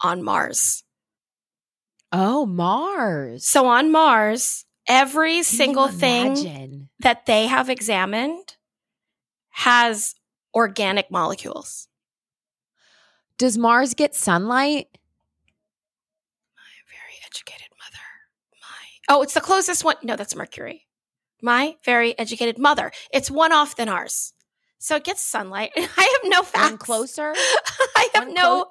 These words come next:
Speaker 2: clo- <laughs>
Speaker 1: related facts. I did a completely unrelated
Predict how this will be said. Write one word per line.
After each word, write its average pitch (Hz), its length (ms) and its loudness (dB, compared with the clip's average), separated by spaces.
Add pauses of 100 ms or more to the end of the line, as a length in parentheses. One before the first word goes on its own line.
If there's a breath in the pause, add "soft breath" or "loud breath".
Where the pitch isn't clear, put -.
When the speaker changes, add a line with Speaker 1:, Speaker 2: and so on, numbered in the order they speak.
(420 loud breath)
Speaker 2:
clo- 208 100 -6
<laughs> - 0 -
Speaker 1:
related 339 460 0
facts. 294 520 0
I 320 180 2
did 359 260 -2
a 339 60 4
completely 349 600 -6 (100)
unrelated 294 1080 2